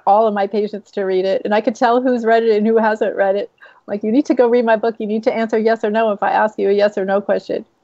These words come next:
So, uh, I'll tell you about my, uh, near-death experience.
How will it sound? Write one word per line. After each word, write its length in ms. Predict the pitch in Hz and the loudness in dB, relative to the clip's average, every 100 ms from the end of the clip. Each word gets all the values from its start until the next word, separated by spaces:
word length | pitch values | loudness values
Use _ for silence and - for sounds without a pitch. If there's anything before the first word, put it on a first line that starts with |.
| _ _ _ - - - - _ | _ _ _ -20 -20 -20 -20 _
So, 460 | - 247 226 214 214 - | -4 4 6 6 2 -2
uh, 220 | 220 - - | -4 -4 -2
I'll 200 | 233 233 | -4 -4
tell 360 | - 277 269 | -10 -4 -2
you 280 | 285 311 285 | -2 -2 -2
about 580 | 240 220 214 214 - 220 | -2 -2 0 -2 -2 -4
my, 580 | 214 208 208 208 208 - _ _ _ _ _ _ - _ _ _ _ _ _ - | -2 0 0 0 -4 -6 _ _ _ _ _ _ -20 _ _ _ _ _ _ -8
uh, 240 | 214 214 | -6 -4
near-death 500 | 208 214 208 202 196 | -2 0 0 -2 -2
experience. 920 | 208 - 202 190 190 190 196 - _ | -8 -6 0 2 4 0 -2 -12 _